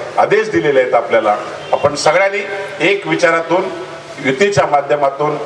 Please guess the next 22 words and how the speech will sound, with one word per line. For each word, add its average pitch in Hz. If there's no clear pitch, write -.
जे 196
ज्या, -
ज्या 151
ज्या 208
भागामध्ये 180
जे 170
उमेदवार 180
आपले 156
आहेत, -
मग 131
भिवंडीमधले 190
कपिल 202
पाटील 196
असतील, 190
पलीकडच्या 208
बाजूचे 175
सगळे 160
उमेदवार 156
असतील, 143
या 139
सगळ्या 180
ठिकाणी 180